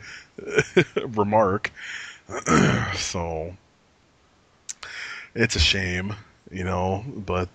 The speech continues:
uh, yeah, God.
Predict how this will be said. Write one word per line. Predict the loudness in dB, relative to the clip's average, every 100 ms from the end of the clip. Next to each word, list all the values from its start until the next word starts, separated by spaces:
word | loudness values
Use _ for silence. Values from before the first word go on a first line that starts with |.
| -4
uh, | 0 2 2 0 -2 -10 _ _ -20 _ _ -2 0 0 -4 -6
yeah, | -2 -2 0
God. | 2 4 2 -4